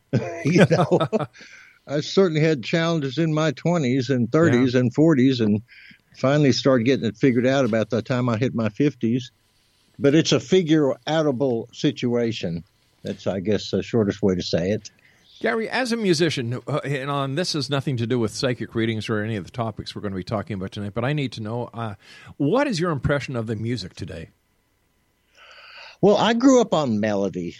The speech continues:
Speaker 1: I
Speaker 2: Yeah.
Speaker 1: grew up on the sixties, the Beatles, uh, Moody Blues, you know, Led Zeppelin.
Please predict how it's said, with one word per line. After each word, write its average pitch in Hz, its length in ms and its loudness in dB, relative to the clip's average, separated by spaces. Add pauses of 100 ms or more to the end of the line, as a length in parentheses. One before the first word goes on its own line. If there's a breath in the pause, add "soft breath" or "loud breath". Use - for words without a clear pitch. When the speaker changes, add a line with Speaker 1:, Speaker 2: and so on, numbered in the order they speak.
(100)
Speaker 1:
I 147 120 -2
Speaker 2:
Yeah. 127 100 0
Speaker 1:
grew 170 140 2
up - 160 -4
on 135 120 -2
the 107 80 -4
sixties, 101 800 -4
the 120 160 -4
Beatles, 117 720 4
uh, 107 140 2
Moody 127 500 4
Blues, 117 800 4
you 113 140 2
know, 110 280 2 (140)
Led 131 260 6
Zeppelin. 110 520 0